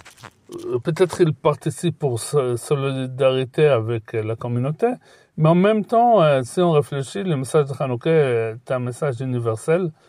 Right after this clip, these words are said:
Donc, ce message, il est avec tout le monde et c'est bien que tout le monde profite. Nous, à Dijon, on avait la chance et le mérite d'avoir parmi nous la maire de Dijon, qui a participé à cette, euh, allumage de premier soir.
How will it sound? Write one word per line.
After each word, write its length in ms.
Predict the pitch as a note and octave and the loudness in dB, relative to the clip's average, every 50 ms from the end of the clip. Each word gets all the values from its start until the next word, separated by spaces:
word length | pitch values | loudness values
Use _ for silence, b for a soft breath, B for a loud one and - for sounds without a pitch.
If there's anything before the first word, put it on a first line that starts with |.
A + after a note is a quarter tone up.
| b b b b - | b b b b -2
Donc, 240 | D#3 E3 D#3+ D#3 - - - _ _ _ _ _ _ _ _ _ _ _ _ _ _ - | 0 2 2 0 -2 -8 -20 _ _ _ _ _ _ _ _ _ _ _ _ _ _ -14
ce 140 | B2+ - F3 | -6 -2 0
message, 800 | D#3+ D#3+ C#3+ - - E3+ E3 E3 D3 B2+ - - F3+ F3 D#3+ C#3+ | 2 2 2 2 4 4 4 4 4 2 0 2 4 4 4 2
il 140 | C#3+ C#3 C#3 | 0 2 2
est 80 | D3 | 2
avec 260 | C#3 C3 C3+ B2+ C3 | 2 2 0 -2 -4
tout 120 | - D3+ C3 | -4 -4 -2
le 100 | C3 C3 | -2 -2
monde 340 | C3+ C#3+ D#3+ F#3+ G3 E3 C#3 | -2 0 0 -2 -2 -2 -4
et 40 | |
c'est 180 | A#2+ - D#3+ C3 | -4 -4 -4 -2
bien 240 | C#3+ E3+ F#3 F#3+ E3+ | 0 0 0 0 0
que 200 | - E3 C#3+ B2+ | 0 -2 -2 -2
tout 180 | D3+ - F3+ | 0 2 4
le 100 | E3+ E3+ | 4 4
monde 200 | E3+ E3+ F3 D#3 | 4 2 0 0
profite. 480 | - - D#3 - - C3 G#2 - - _ b b b b b b b b - | -2 -2 -2 -2 -2 -4 -6 -6 -12 _ b b b b b b b b 0
Nous, 140 | E3 F#3 G#3 | 2 4 4
à 80 | G3 E3+ | 4 2
Dijon, 440 | C#3+ C3+ B2+ C3+ D#3 F3 F#3+ F#3+ | 0 -2 -2 0 2 2 2 2
on 80 | E3 C#3+ | 2 2
avait 360 | A#2+ A#2+ B2 C#3+ C#3+ C3+ A#2+ - _ b b b b b b b b _ _ - | 0 2 4 4 4 4 2 -2 _ b b b b b b b b _ _ 0
la 120 | A#2 A#2 | 0 0
chance 600 | - - E3+ F#3 G3 F#3+ D#3+ - - - - - _ _ _ _ - | 2 2 2 2 2 2 -2 -6 -12 -18 -20 -20 _ _ _ _ -12
et 40 | G#2+ | -10
le 100 | G#2+ G#2+ | -8 -6
mérite 520 | A2 A#2+ B2+ D#3+ G#3 G#3+ - - - _ _ _ _ _ _ _ _ _ _ _ _ | -4 0 2 2 2 0 -2 -8 -20 _ _ _ _ _ _ _ _ _ _ _ _
d'avoir 500 | C#3 B2+ C#3 C3+ B2+ B2 C#3 D3 C#3 B2+ | -2 2 4 4 4 4 4 4 4 4
parmi 280 | A#2 C#3+ C3 B2 B2 B2 | 4 2 2 2 0 0
nous 160 | C3 C3 B2+ | 0 0 0
la 120 | A#2+ A#2+ | 0 0
maire 200 | A#2+ A#2 A#2+ A#2+ | 0 0 0 0
de 140 | A2 A#2 A2+ | 0 0 -2
Dijon, 500 | A2+ A#2+ C3 C#3+ D3 E3 F3+ G3+ G3 - - _ _ - | -2 -2 -2 0 2 2 2 2 0 -6 -12 _ _ -6
qui 100 | - C3 | -4 0
a 160 | A#2 A2+ A2+ | 2 2 0
participé 760 | A2+ - A#2+ A2+ - B2+ A2+ - - G#2+ G#2+ - C#3+ D3+ F3+ E3 b b b b b b b b b _ | 2 0 -2 -2 -2 -6 -8 -6 -8 -8 -2 0 2 2 2 0 b b b b b b b b b _
à 100 | B2+ A#2+ | -6 -6
cette, 540 | A2+ - - C#3+ C#3+ C3+ B2+ - _ - C3+ | -2 0 0 0 2 0 -2 -4 _ -2 0
euh, 280 | A#2+ A#2 A2+ G#2+ A#2 | 2 2 2 0 0
allumage 480 | B2 C3+ C#3 C#3+ D3 D#3 F3 G3 F#3+ E3 | -2 -2 -2 0 0 2 2 2 0 0
de 100 | C3 B2 | -2 -4
premier 420 | A#2+ - - D3 C#3 C3+ B2+ B2+ | -4 -4 -4 -4 -2 -2 -2 -4
soir. 340 | A#2+ - - B2+ A2+ G#2 - | -4 -2 -2 0 0 0 -2